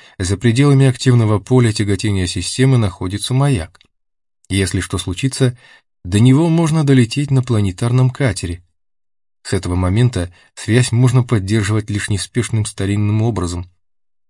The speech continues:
В случае необходимости сигнал идет с обычной скоростью радиоволны до маяка, который находится в открытом космосе в световом месяце от планеты.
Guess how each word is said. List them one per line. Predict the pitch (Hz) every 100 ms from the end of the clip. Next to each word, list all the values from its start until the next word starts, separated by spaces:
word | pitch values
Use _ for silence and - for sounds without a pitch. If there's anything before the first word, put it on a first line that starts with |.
| _ _ _ _ _ _ _
В | -
случае | 127 143 -
необходимости | 131 123 - 107 117 120 - 120 110 - - -
сигнал | - 107 120 127 127
идет | 123 135
с | 123
обычной | 113 131 131 127
скоростью | - 131 123 - 117
радиоволны | 110 101 107 107 110 127
до | 123
маяка, | 113 113 107 - 76 _ _ _
который | - 95 92
находится | 98 92 110 98 90 92
в | 87
открытом | 90 - 92 90
космосе | 90 123 117 104 101 98 - -
в |
световом | - 92 90 92 92
месяце | 92 110 123 120 123
от | 123
планеты. | - 139 123 87 -